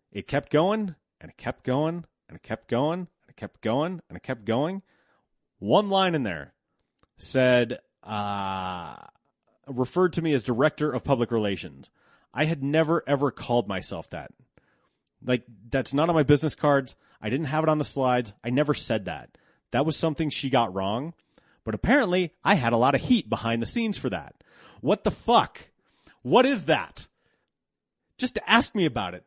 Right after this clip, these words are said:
It's like, "Oh, so you gave yourself a promotion." I did no such thing, you ass. I, I didn't write this fucking article. Okay? Like, stop putting words in my mouth and stop assigning me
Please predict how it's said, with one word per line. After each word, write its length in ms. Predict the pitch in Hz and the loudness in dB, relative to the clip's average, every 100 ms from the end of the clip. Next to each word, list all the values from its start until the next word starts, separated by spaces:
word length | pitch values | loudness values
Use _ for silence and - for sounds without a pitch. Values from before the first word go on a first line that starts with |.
| _ | _
It's 100 | - | -2
like, 240 | 156 110 - | -2 -2 -2
"Oh, 320 | 120 208 87 _ | 0 0 -2 _
so 160 | - 131 | -6 -2
you 100 | 139 | 2
gave 160 | 151 | 2
yourself 280 | 156 - 170 | 2 0 -2
a 60 | 143 | 0
promotion." 520 | 139 185 214 - 139 _ _ - | 0 0 0 -2 -12 _ _ 2
I 60 | |
did 180 | 392 370 | 4 6
no 160 | 370 359 | 4 2
such 340 | - 392 - | 0 -4 -4
thing, 260 | 320 320 294 | -4 -2 -2
you 140 | 220 - | -6 -8
ass. 480 | 143 151 208 - - _ _ _ _ _ _ _ _ _ | -4 -2 -2 -4 -12 _ _ _ _ _ _ _ _ _
I, 160 | 220 233 - | -6 -6 -8
I 120 | - 269 | -6 0
didn't 360 | 339 330 196 | 2 0 0
write 280 | 175 277 - | 4 4 2
this 160 | 240 - | -4 -2
fucking 380 | - 240 220 | 0 0 0
article. 560 | 185 190 208 233 262 - _ _ 175 | 0 0 0 -2 -2 -6 _ _ -4
Okay? 400 | 208 254 302 - _ _ - | 2 2 2 -2 _ _ -10
Like, 160 | 214 | -8
stop 720 | - - - - 262 262 294 - _ - | -6 -8 -8 -6 -4 -2 -4 -10 _ -6
putting 300 | 269 262 240 | -4 -4 -4
words 220 | 285 226 | -4 -4
in 80 | 220 | -2
my 120 | 208 | -2
mouth 320 | 190 170 101 | 0 -2 -4
and 100 | 139 | -8
stop 320 | - - 226 | -6 -2 -2
assigning 500 | 208 - 220 226 208 | -2 -2 0 0 -2
me 220 | 170 170 | -2 -4